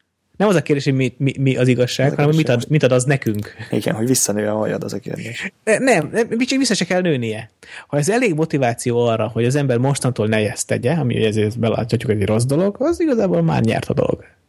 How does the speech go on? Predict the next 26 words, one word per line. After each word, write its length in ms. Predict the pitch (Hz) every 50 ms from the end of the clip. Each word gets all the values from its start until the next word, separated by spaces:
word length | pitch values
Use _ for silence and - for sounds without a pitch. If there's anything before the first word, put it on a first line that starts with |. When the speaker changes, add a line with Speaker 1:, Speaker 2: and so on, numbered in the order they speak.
| _ -
Speaker 1:
Már 200 | - 131 113 113
nyert 220 | 120 123 123 -
ügyünk 220 | - - - - -
van. 220 | 143 139 143 139 - _ _ _ _ - - - - -
Speaker 2:
Ja. 160 | 104 - - _ _ - - - _ _ _ _ _ _ _ - -
Ez 160 | 123 120 101
így 100 | 185 165
Speaker 1:
Bár 160 | 135 139 139
Speaker 2:
van. 100 | 135 135
Speaker 1:
nem, 100 | 113 113 _ _ _ _
nem 140 | - 147 139
mondom, 220 | 127 117 113 117
hogy 100 | 117 117
a 40 | 117
hajam 280 | 113 123 113 110 104 107
miatt 240 | 107 107 107 - -
kéne 200 | - 117 113 110
elkezdenem, 680 | 113 113 117 - 117 117 - 123 123 120 120 120 123 123
vagy 380 | 120 117 113 - - - 110 -
bárkinek 400 | - 127 117 117 - 120 117 117
is 60 | 120
a 40 | 120
hajam 180 | 123 113 107
miatt 180 | 107 107 110 110
kéne 180 | - 120 120 113
elkezdenie 760 | 113 117 120 - 117 123 117 113 117 117 117 117 117 -